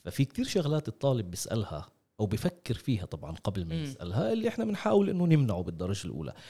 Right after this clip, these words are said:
Speaker 1: في نص لنجيب محفوظ اسمه جنة الأطفال، بديش طبعًا أحكي عنه، ولكن باختصار هذا النص بيحكي
Speaker 2: يعني،
Speaker 1: على،
Speaker 2: يعني، فيش أي مشكلة.
Speaker 1: آه، لأنه أنا،
Speaker 2: آه، آه. لا، تمام، خد
Speaker 1: أنا
Speaker 2: راحتك.
Speaker 1: لكل طلابي بقرأ هذا النص اللي للأسف غير مدرج بالمناهج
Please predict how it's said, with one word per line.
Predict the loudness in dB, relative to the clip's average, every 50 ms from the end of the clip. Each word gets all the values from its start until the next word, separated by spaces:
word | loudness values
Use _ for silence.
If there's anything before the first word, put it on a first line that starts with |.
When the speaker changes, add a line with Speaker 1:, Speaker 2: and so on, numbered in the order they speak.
| -18 -18 -6
Speaker 1:
في | 2 4 6 8 8
نص | 8 6 4 2 0 0
لنجيب | 2 2 2 4 4 2 2
محفوظ | 0 -2 -6 -4 -2 0 0 0 0 -4 -8 -14 _ _ _ _ -6
اسمه | 0 2 4 4
جنة | 4 4 2 2 0 -2 -4
الأطفال، | -6 -8 -10 -12 -8 -4 -2 -2 -2 -4 -6 -12 -16 _ _ _ _ _ _ _ _ _ -20
بديش | -12 -4 0 2 2 2
طبعًا | 2 0 -2 -2 -4 -4
أحكي | -6 -8 -6 -6 -4
عنه، | -4 -2 0 2 2
ولكن | 4 4 6 4 4 2 2 0 0 0
باختصار | -2 -2 0 2 2 2 2 2 2 2 4 4 6 6 8 8
هذا | 8 8 6
النص | 6 6 4 4 4 2 -2 -2
بيحكي | -2 0 0 0 0 2 4
Speaker 2:
يعني، | 4 4 2
Speaker 1:
على، | 0 -4 -8 -10 -14 _ -14
Speaker 2:
يعني، | -10 -8 -8 -6
فيش | -6 -6 -4 -4
أي | -4
مشكلة. | -4 -4 -6 -8 -10 -8 -2 0
Speaker 1:
آه، | 0 0 -2 -4
لأنه | -4 -2 0 2 4 4 6
أنا، | 6 8 8 6 6 4 0 -4
Speaker 2:
آه، |
آه. | -6 -6 -6 0 4
لا، | 4 4
تمام، | 4 2 -2 0 0 0 -2 -2
خد | -4 -4 -4 -4 -4 -4
Speaker 1:
أنا | 0 4 6 8 10
Speaker 2:
راحتك. | 10 10 10
Speaker 1:
لكل | 8 8 6 6
طلابي | 6 6 6 6 6 6 6
بقرأ | 4 2 0 -4 -4 -2 0
هذا | 2 4
النص | 4 4 4 2 0
اللي | -2 0 2 2 4 4
للأسف | 4 4 2 2 2 2 2
غير | 4 4 4 4
مدرج | 4 2 0 0 0 0 0 -2
بالمناهج | -2 -6 -6 -6 -6 -6 -6 -8 -8 -8 -8 -8 -8 -10